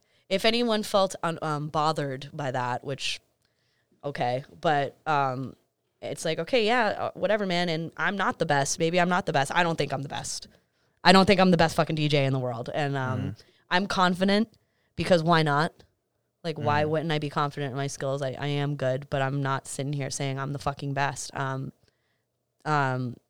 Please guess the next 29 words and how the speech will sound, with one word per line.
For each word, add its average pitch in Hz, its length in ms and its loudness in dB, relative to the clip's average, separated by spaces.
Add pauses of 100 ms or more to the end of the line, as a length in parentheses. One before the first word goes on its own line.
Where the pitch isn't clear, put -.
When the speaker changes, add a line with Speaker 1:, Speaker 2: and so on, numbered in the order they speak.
(100)
Speaker 1:
and 151 100 -2
I 175 40 0
think 151 180 -2
people 135 600 -4 (180)
mistake 147 680 -4 (1080)
my 131 400 -4 (520)
confidence 139 680 -4
for, 143 180 -4
like, 127 240 -4
some 131 300 -8
serious 139 540 -6
ass - 240 -10
cockiness 147 600 -8
or, 151 100 -10
like, 156 240 -8
delusional 151 720 -8
shit, - 420 -6
but, 147 120 -6
like, 143 240 -4
that's - 240 -10
not 143 240 -8
at - 80 -10
all - 180 -6
what 139 120 -10
it - 120 -12
is. - 420 -8
But, 156 260 -4 (540)
um, 143 500 -2 (1500)
yeah, 147 240 0